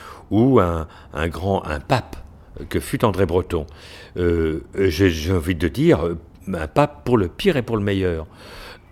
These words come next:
Et indéniablement, ce qui nous a frappé aussi, il était tout ce qu'il a été, euh, ce qu'on sait, autocrate, euh, euh, autoritaire, euh, tout ce qu'on veut.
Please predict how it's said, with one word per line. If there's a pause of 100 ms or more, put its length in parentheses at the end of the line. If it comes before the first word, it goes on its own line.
Et
indéniablement,
ce
qui
nous
a
frappé
aussi, (500)
il
était
tout
ce
qu'il
a
été,
euh,
ce
qu'on
sait,
autocrate,
euh, (540)
euh, (340)
autoritaire,
euh,
tout
ce
qu'on
veut.